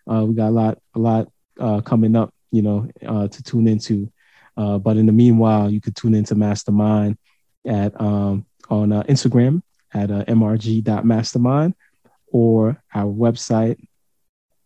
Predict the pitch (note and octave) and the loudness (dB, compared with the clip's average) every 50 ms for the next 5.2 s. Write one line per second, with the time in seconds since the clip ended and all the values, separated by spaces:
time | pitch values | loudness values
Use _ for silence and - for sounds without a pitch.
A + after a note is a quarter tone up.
0 | _ - - - B2+ A#2+ A#2 A2+ G#2+ G#2+ - A#2+ G#2+ G2+ - - - A#2+ A#2 A2 | _ -20 -8 -2 0 2 2 2 0 0 -2 -2 -4 -4 -4 -4 -2 0 0 0
1 | A2 - - A#2 A2 G#2+ G#2+ G#2+ G2+ G2+ G#2+ - _ _ _ _ - A2 G2+ G#2 | -2 -2 -2 0 0 0 0 0 -2 -4 -6 -10 _ _ _ _ -6 -4 -2 0
2 | G#2 A2 G2+ G#2 G#2 G3 G#2+ G#2 G2+ - A2 G#2 - - _ _ _ _ _ _ | 0 0 0 0 -2 -2 -2 -6 -2 -2 -2 -2 -2 -6 _ _ _ _ _ _
3 | _ - G#2+ G#2+ G#2+ G#2 G2+ G2+ G#2+ B2 G3 - - A2 G#2 G2+ G2+ G2+ G2+ G2 | _ -4 0 0 2 2 0 0 -2 -4 -6 -6 -4 -4 -2 -2 -2 -2 -4 -4
4 | G#2+ - _ _ _ _ _ - G#2+ G2+ - A#2 A2 G#2+ - G#2 F2+ F#2+ - - | -6 -8 _ _ _ _ _ -4 -4 0 0 0 0 0 -2 -4 -6 -6 -8 -12
5 | - - - - | -14 -16 -16 -20